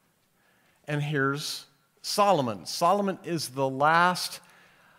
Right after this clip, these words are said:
uh, you know, you could argue that Rehoboam is the last king of the United Kingdom, but it's not very long that he's the king.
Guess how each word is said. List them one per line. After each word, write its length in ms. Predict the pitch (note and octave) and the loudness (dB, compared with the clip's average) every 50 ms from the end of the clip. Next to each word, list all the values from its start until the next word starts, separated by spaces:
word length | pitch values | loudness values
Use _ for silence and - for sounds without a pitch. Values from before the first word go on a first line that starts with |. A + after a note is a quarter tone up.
| _ _ _ _ _ _ - | _ _ _ _ _ _ -20
uh, 840 | - - - - F3 F3+ G3+ G3+ G3+ G3+ G3 G3 G3 G3 F#3+ F#3+ F#3+ | -18 -16 -12 -8 -6 -4 -2 0 2 2 4 4 6 6 6 4 2
you 160 | F#3 E3+ D#3+ | 2 0 0
know, 160 | D3+ C#3+ C3+ C#3 | 2 2 2 2
you 200 | C3+ C3+ C#3 C#3 | 0 -2 -4 -4
could 140 | - D#3 | -4 0
argue 300 | C#3 C#3 C#3+ C#3+ C3+ C#3 | 0 2 2 0 0 -4
that 140 | C3+ B2 C3 | -2 -2 -2
Rehoboam 540 | B2 C3 C3 C3 C3 A#2+ A2+ B2 B2 B2 A#2+ | 0 0 0 0 0 0 2 0 0 0 0
is 140 | A#2+ A2+ G#2 | -2 -4 -4
the 140 | A#2 A2+ A2 | -4 -4 -4
last 680 | A2 G#2+ A2 A#2 A#2 A#2 A#2+ A#2+ A#2 - - - - | -2 -2 0 2 2 4 4 2 2 -2 -6 -10 -12
king 380 | - - - C3+ B2+ B2 A#2+ | -10 -6 -4 -4 -4 -4 -4
of 80 | A2+ G#2 | -6 -6
the 60 | A2 | -6
United 440 | A#2 A#2 A#2 A#2 A#2 A2+ A2+ G#2 G#2 | -6 -4 -2 -2 -2 -2 -4 -6 -10
Kingdom, 500 | - - C3 A#2+ A2+ G#2 G#2+ G#2 G#2+ A#2 - _ - | -10 -8 -6 -6 -6 -6 -6 -8 -8 -12 -16 _ -10
but 160 | - A2 G#2 | -10 -8 -8
it's 120 | G#2+ - _ _ _ _ _ _ - - | -10 -14 _ _ _ _ _ _ -18 -10
not 220 | A2 A#2 A#2 A2+ | -6 -6 -4 -4
very 140 | A#2+ A#2 A2 | -4 -6 -6
long 400 | G#2+ A2 A#2+ B2+ B2+ B2 A#2+ A2 | -4 -2 0 0 2 2 0 -2
that 160 | G#2+ G#2 - | -4 -8 -10
he's 240 | A2 A2 A2+ G#2 F#2 | -10 -10 -10 -10 -12
the 100 | F2 - | -14 -16
king. 320 | - - G#2 F#2+ G2+ A#2 | -14 -12 -12 -10 -10 -10